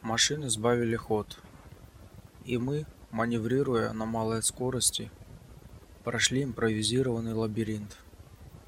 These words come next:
из остатков стеновых панелей, обломков кирпича. Из-за каждого поворота на нас смотрел сквозь прицел автомата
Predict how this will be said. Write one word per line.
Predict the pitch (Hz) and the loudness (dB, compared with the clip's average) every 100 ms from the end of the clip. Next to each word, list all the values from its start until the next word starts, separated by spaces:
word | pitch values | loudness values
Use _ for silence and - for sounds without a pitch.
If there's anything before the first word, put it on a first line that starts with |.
| - - - | -20 -20 -12
из | 117 110 | -6 -2
остатков | 110 - 127 - 120 107 | 0 2 2 2 -2 0
стеновых | - 110 110 120 120 | 0 0 -2 -2 -4
панелей, | - 113 110 107 104 107 - - - - - - - | -4 -2 -2 -4 -4 -8 -14 -20 -20 -18 -18 -20 -6
обломков | 113 107 117 131 131 113 | -4 0 0 0 -2 -4
кирпича. | - 113 117 - 113 107 - - - - - - - - - - - - - - | -6 -6 2 2 2 -2 -8 -16 -20 -20 -20 -18 -18 -20 -20 -20 -20 -20 -20 -12
Из-за | 107 107 110 | -4 -2 2
каждого | 127 117 117 113 107 | 2 4 4 4 0
поворота | - 113 117 127 147 110 104 - - - | 0 2 2 0 -2 -4 -8 -12 -20 -8
на | 113 | -6
нас | 113 123 - | -2 0 0
смотрел | 113 110 117 123 123 | 0 -2 0 -2 0
сквозь | - 113 107 | -2 0 -2
прицел | - 113 110 120 110 | -2 -2 2 2 2
автомата | 104 110 113 127 123 | 0 -4 -2 -4 -6